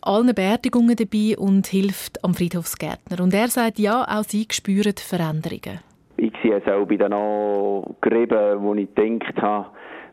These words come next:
Speaker 2: da, wo die Beerdigung gesehen ist, ein nasser Leichengang, äh, äh, unheimlich viele Leute. Ja, und dann denke ich einmal, ja, und jetzt bist du da und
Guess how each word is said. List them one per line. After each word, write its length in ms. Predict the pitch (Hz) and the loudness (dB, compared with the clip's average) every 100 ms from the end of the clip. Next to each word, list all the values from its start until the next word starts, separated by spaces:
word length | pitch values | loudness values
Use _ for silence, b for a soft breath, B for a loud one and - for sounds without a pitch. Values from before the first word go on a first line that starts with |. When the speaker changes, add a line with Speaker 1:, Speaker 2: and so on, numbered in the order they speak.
| _ | _
Speaker 2:
da, 60 | 117 | 2
wo 180 | 113 107 | 2 2
die 140 | - | 2
Beerdigung 480 | 113 117 107 101 95 | 2 2 0 0 0
gesehen 480 | - 113 107 101 92 | 0 0 0 -2 -4
ist, 560 | - - - - - | -6 -10 -12 -10 -8
ein 180 | 95 98 | -4 0
nasser 320 | 101 113 - 101 | 0 -2 -2 0
Leichengang, 880 | 95 110 143 - - 117 123 147 131 | 2 2 0 0 -2 0 0 -2 -2
äh, 380 | 107 95 92 - | -2 -2 -4 -6
äh, 640 | - - 104 95 92 92 90 - - - | -8 -4 -2 -2 -4 -4 -6 -10 -14 -4
unheimlich 540 | 123 123 104 95 92 - | 0 0 0 -2 -6 -2
viele 160 | 104 | -2
Leute. 720 | 98 117 165 175 180 - - - B B B B B B B B - - | 2 2 2 0 -4 -8 -18 -18 B B B B B B B B -12 -2
Ja, 160 | 107 | 0
und 200 | 127 165 | 0 -2
dann 100 | 127 120 | -2 2
denke 220 | 135 131 | 0 0
ich 60 | - | 0
einmal, 200 | 104 98 | 0 0
ja, 160 | 110 | 0
und 100 | 131 | 0
jetzt 180 | 120 - | -2 -2
bist 200 | 98 - | -6 0
du 60 | 98 | 2
da 40 | |
und 400 | 104 127 117 101 | 2 0 -2 -4